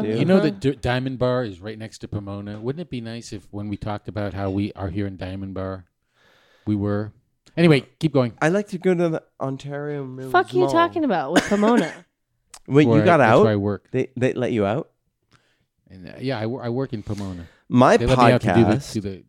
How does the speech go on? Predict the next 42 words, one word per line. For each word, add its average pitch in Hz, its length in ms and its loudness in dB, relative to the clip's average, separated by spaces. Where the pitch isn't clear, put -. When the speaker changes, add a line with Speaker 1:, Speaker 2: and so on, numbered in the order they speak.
Speaker 2:
the 110 80 -12
show. 101 60 -6
Speaker 1:
Refried 131 680 2
Reviews, 101 600 -2
has 101 200 0
been 101 380 -2
on 98 200 -2
hiatus 123 540 -2
a 127 40 -10
couple 151 260 -4
of 151 80 -6
years. 175 220 0
Why 240 100 8
are 320 60 6
you 330 140 8
telling 180 360 -4
us 101 140 -4
then? - 300 -18
Uh, - 80 -12
start 135 400 -2
it 143 120 0
up. - 260 0
Speaker 2:
Ouch. - 400 -12
Speaker 1:
Start 247 300 2
it 294 100 2
up. 220 180 4
Speaker 3:
Jesus. - 280 -10
Speaker 1:
No, 311 160 4
Speaker 2:
He's 117 80 0
so - 60 -10
Speaker 1:
J 214 140 4
P, 131 200 0
Speaker 2:
mean. 98 180 -4
Speaker 1:
start 214 300 -4
it 214 100 -8
up. 156 220 -8
Speaker 2:
He's 120 160 -6
a 113 40 -6
little 92 160 -8
drunk 85 300 -14
right 80 120 -18
now, 78 180 -20